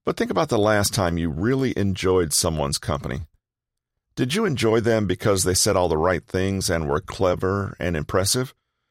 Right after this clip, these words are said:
Or did it simply feel good to roll with the moment as it came, learn something new,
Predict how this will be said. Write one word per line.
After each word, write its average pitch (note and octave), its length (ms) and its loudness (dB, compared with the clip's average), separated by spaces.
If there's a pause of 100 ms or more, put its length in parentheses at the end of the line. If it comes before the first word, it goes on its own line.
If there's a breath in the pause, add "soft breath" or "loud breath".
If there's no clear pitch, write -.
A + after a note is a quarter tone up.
(720)
Or G3 100 -2
did F#3+ 160 0
it D#3 140 -2
simply C#3+ 360 2
feel B2 300 0
good G#2+ 300 0
to G2+ 120 2
roll G#2+ 520 2
with G#2 180 0
the E2+ 80 0
moment G2 480 0
as F#2 240 -2
it - 100 -6
came, F2+ 460 -4 (340)
learn A2+ 320 2
something B2 460 0
new, E2+ 320 0